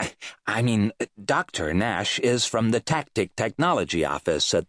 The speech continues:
the Defense Advanced Research Projects Agency. He's come seeking our help." Uh-huh,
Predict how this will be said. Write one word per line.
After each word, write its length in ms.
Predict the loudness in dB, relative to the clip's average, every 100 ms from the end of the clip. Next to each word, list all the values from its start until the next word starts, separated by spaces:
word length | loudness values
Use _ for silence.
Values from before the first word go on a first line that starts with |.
| -2
the 80 | 0
Defense 500 | 0 0 -2 0 0
Advanced 520 | 0 0 -2 -4 0
Research 540 | 2 2 0 -2 -2 -2
Projects 440 | -2 0 -2 0
Agency. 600 | -2 0 -4 -4 -6 -10 -10 -12 -12 -16
He's 360 | -4 2 2 2
come 320 | 0 2 2
seeking 420 | 2 0 2 2
our 220 | 2 0 -2
help." 400 | -2 -2 -4 -16 _ _ _ _ _ _ _ _ _ -6
Uh-huh, 500 | -6 -6 -4 -2